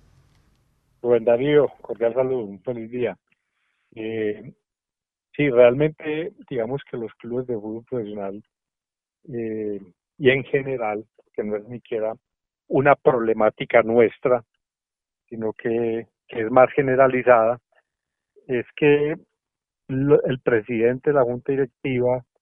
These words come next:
o los directivos asumen roles que no les corresponden, y entre esos el manejo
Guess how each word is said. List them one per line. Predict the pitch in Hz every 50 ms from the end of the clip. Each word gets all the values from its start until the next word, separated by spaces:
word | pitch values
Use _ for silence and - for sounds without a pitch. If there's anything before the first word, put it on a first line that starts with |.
| _ _ _ _ _ _ _ _ _
o | - 127 139
los | 139 143 147 143
directivos | 151 147 139 143 127 - _ - 143 135 135 139 - _ _ _ _ _ _ _ _ _ _
asumen | - 120 107 - 120 110 117 120 135 135
roles | 131 131 139 131 127 135 131 -
que | - - 113
no | 107 107
les | 117 123 -
corresponden, | _ 135 131 131 131 127 - _ - 131 127 127 135 131
y | 117
entre | 104 - - 113 107 107 107
esos | 104 107 120 120
el | 120 117
manejo | 117 107 101 101 101 92 107 120 120